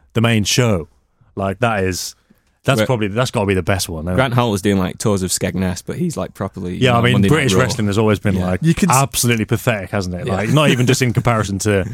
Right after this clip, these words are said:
Speaker 1: to the W W E
Speaker 3: I
Speaker 1: or
Speaker 3: don't know, I mean,
Speaker 1: W W F.
Speaker 3: you, you can
Speaker 1: Again, not saying I could beat any of them up, but
Speaker 3: you could see the Grant Holt thing, or I think it was January this year, he did a forty-man Royal Rumble,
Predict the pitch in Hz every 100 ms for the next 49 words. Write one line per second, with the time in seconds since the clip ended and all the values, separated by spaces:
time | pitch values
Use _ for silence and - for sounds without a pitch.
0 | - - - - 113 117 107 107 101 107
1 | 107 101 - - 104 98 101 107 87 190
2 | 196 185 - 185 117 120 143 123 120 131
3 | - 120 113 107 95 107 98 110 107 117
4 | 113 87 - 104 90 - - 170 175 202
5 | - 226 208 165 165 151 160 170 - 151
6 | 135 131 147 143 196 170 131 160 160 175
7 | 160 143 - 156 165 165 170 - 135 131
8 | 139 135 123 - 156 175 143 135 135 131
9 | 131 123 123 131 143 160 190